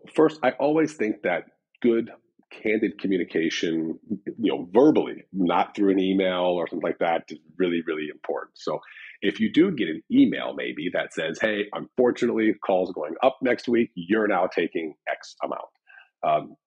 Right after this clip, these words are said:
I think you can get into a back and forth on email, which is unhealthy. I think the best thing, and to realize, put yourself in their shoes as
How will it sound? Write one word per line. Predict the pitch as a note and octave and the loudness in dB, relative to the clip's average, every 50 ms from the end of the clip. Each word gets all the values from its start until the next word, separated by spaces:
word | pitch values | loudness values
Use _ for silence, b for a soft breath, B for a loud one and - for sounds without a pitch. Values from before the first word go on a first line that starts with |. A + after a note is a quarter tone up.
| _ - - - | _ -16 -10 -6
I | - - | -4 -2
think | - G2 D#2 | -2 -2 0
you | - F#2 | -2 -2
can | - F#2 F2 | 0 2 2
get | F#2 E2+ | 2 2
into | E2+ E2 E2 D#2+ | 2 2 0 -2
a | D#2 | -2
back | D#2+ E2 D#2+ D#2+ - | 0 0 0 0 -2
and | - E2 D#2 | -4 -8 -6
forth | - F2 E2 D#2+ - | -4 -4 -4 -2 -2
on | E2 D#2+ D#2 E2+ | -2 -4 -2 -2
email, | F2+ F2 E2+ F2 E2+ D#2+ | -2 0 0 0 0 0
which | D#2 D2+ - | -2 -2 -2
is | D2+ C#2+ | -2 -4
unhealthy. | C#2+ C#2 - - A2 A2+ - - A#2+ A2 A2 - b b b b b b | -4 -2 -2 0 0 0 2 2 2 2 2 0 b b b b b b
I | F#2+ | -2
think | - - G2 E2+ - - | 0 0 -2 -4 -4 -6
the | E2+ | -2
best | - E2+ G2 A2 - - | 0 0 0 0 0 0
thing, | B2+ B2 C3+ E3 G3+ - _ _ - | 0 2 2 0 -2 -4 _ _ 0
and | - C#3+ D3 - | 0 0 0 2
to | - D3+ D3 | -2 -2 0
realize, | D#3+ F#3 G#3+ A3 G3+ E3 - - C#3 C#3 - | 0 0 2 2 2 2 2 0 0 0 2
put | - G3+ F#3+ - | 2 0 2 0
yourself | A3 G3+ - D#3 D3 C#3 - | -4 0 2 2 2 2 2
in | - G#2+ G#2+ G#2+ F#2+ E2 F2+ F2+ | 0 0 0 -4 -4 -6 -6 -4
their | G2+ G2 F#2+ F#2 | -2 0 0 0
shoes | - - - E2+ D#2+ D2 | -2 0 0 0 0 0
as | D#2+ C#2 | 0 -4